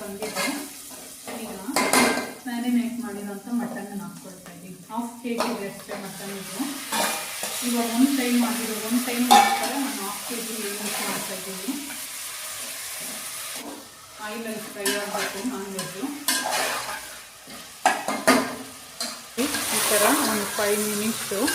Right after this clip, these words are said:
ಆಯಿಲು ಮತ್ತು ಶುಂಠಿ ಬೆಳ್ಳುಳ್ಳಿ ಪೇಸ್ಟ್ ಜೊತೆ ಫ್ರೈ ಆದ್ಮೇಲೆ ಈಗ ಮಸಾಲೆನ ಹಾಕ್ಕೊಳ್ಬೇಕು. ಈಗ ರುಬ್ಬಿಟ್ಕೊಂಡಿರ್ತಕ್ಕಂಥ ಮಸಾಲೆನ ಆ್ಯಡ್ ಮಾಡ್ತಿದ್ದೀನಿ. ಇಷ್ಟು ಮಸಾಲೆ ಅವಶ್ಯಕತೆ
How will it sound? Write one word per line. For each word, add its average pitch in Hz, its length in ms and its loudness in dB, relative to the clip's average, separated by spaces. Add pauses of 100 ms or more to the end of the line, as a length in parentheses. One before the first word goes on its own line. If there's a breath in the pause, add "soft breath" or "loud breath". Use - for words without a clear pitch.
(480)
ಆಯಿಲು 220 340 4 (200)
ಮತ್ತು 220 260 6 (180)
ಶುಂಠಿ 226 360 2
ಬೆಳ್ಳುಳ್ಳಿ 202 440 2
ಪೇಸ್ಟ್ 208 340 0
ಜೊತೆ 208 200 2 (140)
ಫ್ರೈ 202 200 6 (160)
ಆದ್ಮೇಲೆ 196 400 4 (600)
ಈಗ 202 100 0 (160)
ಮಸಾಲೆನ 214 520 4 (120)
ಹಾಕ್ಕೊಳ್ಬೇಕು. 190 720 2 (2250)
ಈಗ 214 120 0 (140)
ರುಬ್ಬಿಟ್ಕೊಂಡಿರ್ತಕ್ಕಂಥ 208 1080 2 (120)
ಮಸಾಲೆನ 202 460 2 (380)
ಆ್ಯಡ್ 190 280 0
ಮಾಡ್ತಿದ್ದೀನಿ. 185 580 0 (840)
ಇಷ್ಟು - 260 0 (140)
ಮಸಾಲೆ 233 540 4
ಅವಶ್ಯಕತೆ 208 640 -2